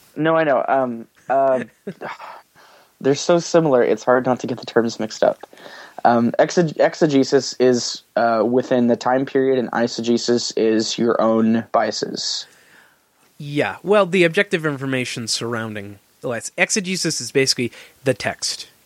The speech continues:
Speaker 1: Okay.
Speaker 2: Yeah. This
Speaker 1: Okay.
Speaker 2: is what is in the text, what does it say?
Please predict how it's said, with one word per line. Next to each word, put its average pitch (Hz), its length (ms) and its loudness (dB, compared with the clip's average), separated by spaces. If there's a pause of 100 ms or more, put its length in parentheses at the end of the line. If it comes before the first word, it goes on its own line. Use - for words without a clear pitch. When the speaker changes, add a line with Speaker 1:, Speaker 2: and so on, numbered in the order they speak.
(200)
Speaker 1:
Okay. 117 260 0 (240)
Speaker 2:
Yeah. - 200 -10 (400)
This 156 280 0
Speaker 1:
Okay. 143 100 -2
Speaker 2:
is 127 40 -4
what 160 120 2
is 175 160 -2
in 160 140 2
the 143 80 2
text, - 500 -4
what 139 140 -2
does 120 120 -2
it 110 80 -8
say? - 300 -6